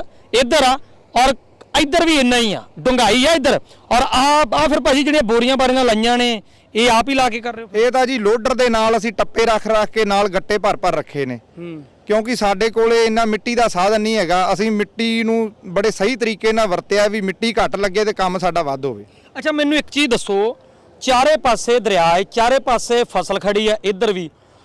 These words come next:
Speaker 1: ਤੁਸੀਂ ਆ ਬੰਨ ਲਾ ਕੇ ਰੋਕ ਕੇ ਕਿਹੜੀ ਚੀਜ਼ ਨੂੰ ਬਚਾਉਣ ਦੀ ਕੋਸ਼ਿਸ਼ ਕਰ ਰਹੇ ਹੋ ਵੀ ਕੀ ਚੀਜ਼ ਬਾਜੇ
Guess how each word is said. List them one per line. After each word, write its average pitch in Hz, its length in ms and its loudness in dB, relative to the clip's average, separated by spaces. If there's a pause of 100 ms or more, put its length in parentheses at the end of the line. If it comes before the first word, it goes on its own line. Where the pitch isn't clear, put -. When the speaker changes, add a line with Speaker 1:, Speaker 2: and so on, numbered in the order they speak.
(140)
Speaker 1:
ਤੁਸੀਂ 294 280 2
ਆ 311 80 2
ਬੰਨ 208 360 0
ਲਾ 220 240 4
ਕੇ 254 240 0
ਰੋਕ 190 300 0 (120)
ਕੇ 247 180 0
ਕਿਹੜੀ 302 560 -4
ਚੀਜ਼ 233 380 -4
ਨੂੰ 220 280 -4
ਬਚਾਉਣ 202 360 -4
ਦੀ 208 100 -10
ਕੋਸ਼ਿਸ਼ 190 380 -8
ਕਰ 196 160 -2
ਰਹੇ 208 100 -4
ਹੋ 214 40 -2
ਵੀ 226 180 -10
ਕੀ 262 180 -4
ਚੀਜ਼ 254 220 -6
ਬਾਜੇ 180 520 -4